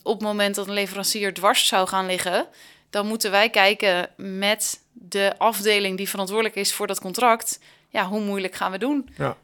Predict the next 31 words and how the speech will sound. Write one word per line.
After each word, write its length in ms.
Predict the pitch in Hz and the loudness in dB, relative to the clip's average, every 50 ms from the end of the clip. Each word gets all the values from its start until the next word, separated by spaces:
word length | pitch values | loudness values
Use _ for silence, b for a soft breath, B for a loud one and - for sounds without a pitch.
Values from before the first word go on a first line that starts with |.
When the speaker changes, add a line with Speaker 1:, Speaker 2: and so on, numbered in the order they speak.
| _ _ | _ _
Speaker 1:
Gaan 320 | _ - - 220 220 220 214 | _ -6 -2 0 2 2 2
Speaker 2:
Ja. 60 | 208 | 0
Speaker 1:
we 100 | 202 202 | -2 -2
dat 200 | 196 190 190 - | -2 -2 -4 -6
contract, 540 | - 208 208 - - 208 208 - - - - | -8 -10 -10 -4 -4 -4 -4 -4 -6 -6 -4
eh, 80 | 202 | -2
bij 600 | 196 190 - - 190 190 185 185 185 190 190 190 - - - - - - | -2 -2 0 0 0 0 0 -2 -2 -4 -6 -8 -10 -14 -18 -18 -16 -14
wijze 380 | 185 190 196 196 196 202 196 | -10 -6 -2 -2 0 0 -2
van 100 | 202 196 | -2 -2
spreken 420 | - - - 202 202 196 196 190 185 | -4 -4 -2 -2 -2 -2 -4 -4 -2
laten 300 | 190 190 202 196 214 196 | 0 0 0 -2 -4 -4
ontbinden 640 | 202 202 196 185 233 240 233 226 214 196 190 180 | -4 -4 -2 0 2 2 2 4 4 4 4 4
omdat 320 | - - 202 208 214 214 214 | 4 0 0 0 0 0 0
ze 140 | - 226 208 | 0 0 0
niet 400 | 202 208 220 214 - - - - - | 0 0 0 0 -2 -6 -8 -8 -6
willen 240 | 190 208 202 208 202 | -4 0 0 2 4
laten 280 | 196 185 196 196 202 | 4 4 4 4 0
zien 440 | 190 208 214 208 202 196 190 190 - - 170 | 0 0 0 0 0 0 -2 -4 -10 -12 -10
hoe 280 | 180 202 208 214 208 - - 175 | -6 -4 -4 -4 -6 -8 -8 -8
hun 260 | 190 196 190 185 180 | -8 -6 -6 -6 -2
veiligheid 500 | - 208 208 226 247 233 - 190 196 - | 2 2 2 2 2 0 -2 -2 -2 -4
geregeld 360 | - 185 175 175 170 175 - | -6 -6 -6 -6 -6 -6 -2
is? 320 | 180 220 311 - - b b b b b b b b b b b b b b b _ | -2 0 0 0 -4 b b b b b b b b b b b b b b b _
Of 440 | - 226 233 226 - - - - - _ _ _ _ _ _ _ _ _ _ _ _ _ _ _ _ _ _ | -6 -4 -2 -2 -2 -4 -6 -8 -14 _ _ _ _ _ _ _ _ _ _ _ _ _ _ _ _ _ _
gaan 400 | - - - - 202 190 190 196 | -10 -6 0 4 4 4 4 4
we 140 | 190 196 196 | 4 2 2
inderdaad 500 | - - 208 196 196 190 190 185 196 - | 2 0 -2 -2 0 2 2 2 2 2
akkoord 480 | - 202 196 196 - 214 208 208 208 - | 0 -2 -2 -2 -2 -2 0 0 -2 -2
met 280 | 208 202 208 208 208 | 0 0 0 0 0
als 240 | - - 208 202 - | -2 -2 0 0 0
zij 400 | - 196 202 208 226 254 254 - | 2 2 2 4 4 2 0 -2